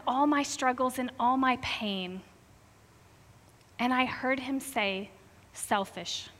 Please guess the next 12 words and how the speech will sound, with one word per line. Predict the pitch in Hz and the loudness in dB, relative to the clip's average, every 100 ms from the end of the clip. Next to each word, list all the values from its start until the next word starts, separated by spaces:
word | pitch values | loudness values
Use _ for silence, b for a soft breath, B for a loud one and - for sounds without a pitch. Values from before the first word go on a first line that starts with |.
| - - - - - - - - - - B B B B B 320 B B B B B B | -20 -20 -20 -20 -20 -20 -20 -20 -20 -20 B B B B B -20 B B B B B B
And | 294 | 12
I | 311 | 12
pleaded | 311 - 339 370 | 12 6 8 8
my | 294 240 | 8 6
case | - 302 349 - | 4 4 4 2
to | 302 | 0
him, | 240 196 190 196 B B B - - - - - | 0 0 -4 -12 B B B -20 -20 -20 -18 4
reminding | 269 311 311 381 381 330 | 8 10 10 10 10 8
him | 262 285 | 8 6
of | 240 | 8
my | 247 269 | 6 6
situation. | 311 294 - 233 233 277 - 185 202 | 4 -2 -2 -2 -2 0 -2 -4 -6